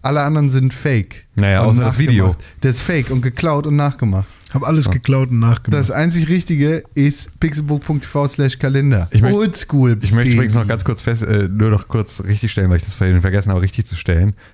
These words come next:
Speaker 2: Es war übrigens der Schlagzeuger der Spider-Murphy-Gang. Das war hier das Skandal im Schwerbezirk.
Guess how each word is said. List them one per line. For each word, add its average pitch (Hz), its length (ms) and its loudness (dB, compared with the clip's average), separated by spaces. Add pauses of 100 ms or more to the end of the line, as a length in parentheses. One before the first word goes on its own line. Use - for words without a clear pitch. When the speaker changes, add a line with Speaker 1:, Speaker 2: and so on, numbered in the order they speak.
Speaker 2:
Es 90 240 -2
war 95 120 2
übrigens 90 180 0
der 95 100 0
Schlagzeuger 92 460 -2
der 90 80 2
Spider-Murphy-Gang. 87 960 0 (1120)
Das 101 160 0
war 95 100 2
hier 90 80 2
das 90 120 0
Skandal 90 260 -2
im 87 80 0
Schwerbezirk. 90 440 -2